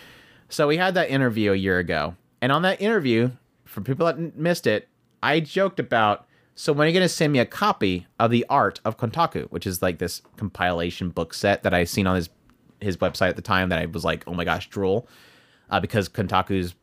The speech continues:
I think, my second favorite artist of all time under Ranger Murata. But anyways, I joked about it on the podcast. He's like, "Oh yeah, I'll send you one. Just go ahead and send me an email and, or a, a message on Discord and remind me." So I did that.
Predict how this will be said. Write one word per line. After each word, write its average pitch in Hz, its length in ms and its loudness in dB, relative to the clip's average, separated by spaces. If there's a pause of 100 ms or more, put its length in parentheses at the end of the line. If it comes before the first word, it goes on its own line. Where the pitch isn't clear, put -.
(140)
I 110 100 2
think, 170 240 0
my 147 140 2
second 113 440 -2
favorite 113 260 0
artist 110 280 0
of - 40 -20
all 113 100 0
time 123 280 -2
under 98 240 2
Ranger 104 300 -2
Murata. 95 400 0 (800)
But 175 100 2
anyways, 175 180 4
I 143 80 4
joked 165 220 0
about 139 160 6
it - 20 6
on 113 60 4
the 107 60 -2
podcast. 185 260 4
He's 131 100 0
like, 127 240 0
"Oh 254 40 4
yeah, 269 140 4
I'll 165 60 4
send 214 200 2
you 151 60 4
one. 104 100 2
Just - 200 -6
go 151 80 4
ahead 180 100 4
and 170 80 0
send 180 120 4
me 165 80 2
an 151 40 2
email 107 460 2
and, 110 160 0
or 104 160 4
a, 104 220 2
a 107 40 -2
message 117 340 0
on 98 160 4
Discord 101 360 2
and 92 80 -2
remind 95 300 0
me." 82 200 -6 (400)
So - 120 -2
I 196 60 2
did 233 120 4
that. 92 200 -2